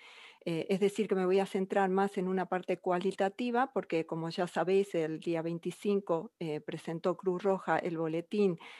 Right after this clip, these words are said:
y los resultados, eh, más cuantitativos, y esto sería como para reforzar y completar, eh,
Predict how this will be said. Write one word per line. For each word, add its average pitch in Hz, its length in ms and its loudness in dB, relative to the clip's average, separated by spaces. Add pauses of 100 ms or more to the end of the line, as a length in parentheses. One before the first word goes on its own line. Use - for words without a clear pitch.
(140)
y 185 100 0
los 165 300 0
resultados, 175 840 -2
eh, 165 300 -4
más 175 320 -2
cuantitativos, 190 960 0 (260)
y 214 140 6
esto 214 200 4
sería 202 520 4
como 175 320 -2
para 160 260 -2
reforzar 180 640 -2
y 190 80 2
completar, 180 800 0 (420)
eh, 151 560 -2